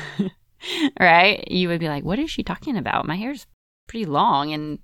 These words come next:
I love it. You know, you would just think that odd. But if you chopped your hair really short and your mom said something about it and you were feeling insecure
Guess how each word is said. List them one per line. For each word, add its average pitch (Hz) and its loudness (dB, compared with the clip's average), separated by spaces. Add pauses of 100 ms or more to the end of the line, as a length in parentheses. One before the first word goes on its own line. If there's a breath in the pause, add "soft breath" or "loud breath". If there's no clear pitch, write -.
I 147 0
love 151 2
it. - -6 (460)
You 180 0
know, 175 4
you 175 2
would 175 0
just 160 -8
think - -8
that - -2
odd. 175 2 (1000)
But 170 6
if 151 -4
you 156 -2
chopped - 2
your 151 0
hair 139 0
really 127 -6
short 143 -2
and 147 -2
your 139 -4
mom 131 -4
said 127 -8
something 131 -6
about 131 -2
it 131 -6
and 139 -6
you 139 -6 (280)
were 156 -4
feeling - -8
insecure - -4